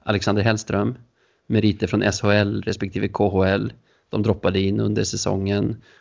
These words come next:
Och det gjorde ju också att det målet var helt tydligt, att Löven skulle avancera uppåt i seriesystemen. Eh, laget fortsatte gå som tåget och fastän vi supportrar kastades mellan hopp och förtvivlan hela våren, så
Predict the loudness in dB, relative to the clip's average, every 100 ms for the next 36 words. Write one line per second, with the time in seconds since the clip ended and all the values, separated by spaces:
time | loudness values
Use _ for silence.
0 | _ -4 2 2 4 2 0 -4 0 0
1 | 0 -2 -4 -6 -4 -4 -4 -6 -6 -6
2 | -4 -4 2 2 2 -2 -2 0 0 0
3 | 0 0 0 -2 -4 -6 -6 -2 -2 -2
4 | -2 0 0 0 -4 -8 _ _ _ _
5 | _ _ _ _ _ _ _ -2 0 0
6 | 0 2 2 0 -4 -6 -4 -4 -2 0
7 | 0 2 2 2 0 -4 -20 -20 -20 _
8 | -4 -4 -6 _ _ -18 -18 _ _ _
9 | _ _ -4 -2 0 0 0 -2 -2 -4
10 | -4 -2 -2 0 -2 -2 -4 -4 -4 -2
11 | -2 -2 -4 -6 -8 -6 -2 0 0 0
12 | 2 2 2 4 4 4 2 0 -2 -8
13 | -20 _ _ -4 2 2 2 -2